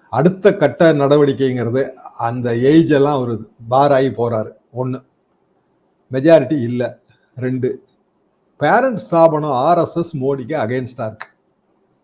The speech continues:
அது தெள்ள தெளிவா தெரியுது. இன்னைய தேதி வரைக்கும் அவர் ஆர் எஸ் எஸ் ஓட ஹெட் குவார்ட்டர்ஸுக்கோ ஆபீஸுக்கோ அவர் விசிட்டே பண்ணல. ஆறு வருஷம், ஏழு வருஷம் இருக்கும்.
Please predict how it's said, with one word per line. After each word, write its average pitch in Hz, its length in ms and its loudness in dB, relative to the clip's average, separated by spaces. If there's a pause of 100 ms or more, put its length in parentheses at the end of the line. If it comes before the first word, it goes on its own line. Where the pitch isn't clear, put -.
(260)
அது 135 320 -8
தெள்ள - 20 -18
தெளிவா 147 640 -2
தெரியுது. 117 360 -8 (200)
இன்னைய 208 320 4
தேதி 185 260 -2
வரைக்கும் 170 300 -2
அவர் 135 140 -4
ஆர் 127 220 -2
எஸ் 160 160 -8
எஸ் 143 180 -10
ஓட 135 120 -4
ஹெட் 117 220 -8
குவார்ட்டர்ஸுக்கோ 123 420 -6
ஆபீஸுக்கோ 127 640 -4
அவர் 120 160 -4
விசிட்டே 151 380 -4
பண்ணல. 123 300 -8 (240)
ஆறு 135 200 -2
வருஷம், 139 280 0
ஏழு 139 120 0
வருஷம் 127 260 -8
இருக்கும். 107 220 -12